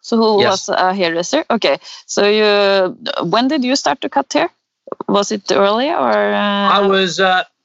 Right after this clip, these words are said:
Speaker 2: to physically learn how to do hairdressing, I was
Speaker 1: Mm.
Speaker 2: thirteen years old, so one three. And, uh, because I was going to school during the week, and then the weekend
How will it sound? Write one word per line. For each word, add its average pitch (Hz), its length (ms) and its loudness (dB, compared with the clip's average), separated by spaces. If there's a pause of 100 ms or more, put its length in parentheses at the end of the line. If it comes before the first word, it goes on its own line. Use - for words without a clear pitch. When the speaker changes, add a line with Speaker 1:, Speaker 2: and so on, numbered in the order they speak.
(560)
Speaker 2:
to 170 120 0
physically 220 840 0
learn 196 320 2
how 214 140 -2
to 214 100 -10
do 208 260 0
hairdressing, 208 800 0
I 208 60 2
was 185 260 -2 (100)
Speaker 1:
Mm. 214 80 2
Speaker 2:
thirteen 185 440 0
years 170 260 0
old, 196 240 0
so 175 140 -4
one 156 280 0
three. 196 380 -4 (500)
And, 165 380 -2
uh, 170 260 0
because 160 220 -2
I 175 40 2
was 165 180 0
going 175 180 0
to 160 100 -4
school 185 360 0
during 175 200 2
the 156 100 0
week, 170 280 -2 (100)
and 156 220 0
then 156 300 0
the 139 180 -2
weekend 156 560 -2